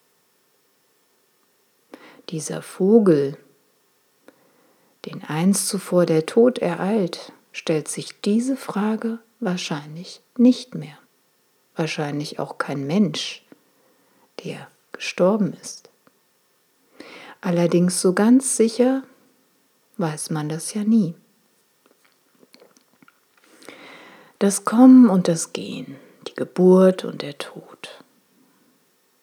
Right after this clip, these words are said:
Was ist, wenn ein Mensch stirbt,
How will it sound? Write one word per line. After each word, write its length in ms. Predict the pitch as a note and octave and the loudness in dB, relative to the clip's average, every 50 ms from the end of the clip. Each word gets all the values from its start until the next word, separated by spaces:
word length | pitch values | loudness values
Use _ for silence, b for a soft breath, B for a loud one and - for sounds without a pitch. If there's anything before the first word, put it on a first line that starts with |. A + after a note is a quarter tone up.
| _ _ _ - | _ _ _ -16
Was 200 | - - - - | -12 -10 -4 -2
ist, 380 | - A3 C4 - - - - | 0 0 0 -2 -6 -10 -8
wenn 160 | - C3+ C3 C3 | -6 -6 -6 -6
ein 180 | C3+ D3+ D3+ | -8 -10 -12
Mensch 460 | C3+ C#3 C#3+ D3+ D#3 - - - - - _ _ _ | -14 -14 -14 -14 -10 -8 -8 -8 -10 -12 _ _ _
stirbt, 800 | - - - - - - - - - - - _ _ - - | -14 -12 -12 -12 -10 -12 -14 -14 -16 -20 -20 _ _ -20 -20